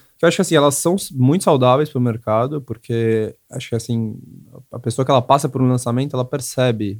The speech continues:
é, ela começa a entender, quando ela tiver um sexto lançamento difer-, de produtos diferentes, ela vai começar a entender o, a metodologia e talvez isso comece a ficar um pouco batido.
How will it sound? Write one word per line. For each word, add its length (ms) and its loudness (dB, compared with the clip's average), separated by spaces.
é, 340 -10
ela 140 -4
começa 360 0
a 60 2
entender, 600 0
quando 140 -8
ela 80 -2
tiver 160 0
um 80 2
sexto 340 -2
lançamento 540 -4
difer-, 340 -8
de 120 -10
produtos 300 -10
diferentes, 640 -8
ela 100 0
vai 80 4
começar 300 0
a 40 2
entender 640 0
o, 220 -2
a 80 0
metodologia 580 -2
e 40 -12
talvez 320 -8
isso 140 -18
comece 320 -2
a 20 -6
ficar 140 -4
um 100 -2
pouco 200 -6
batido. 640 -4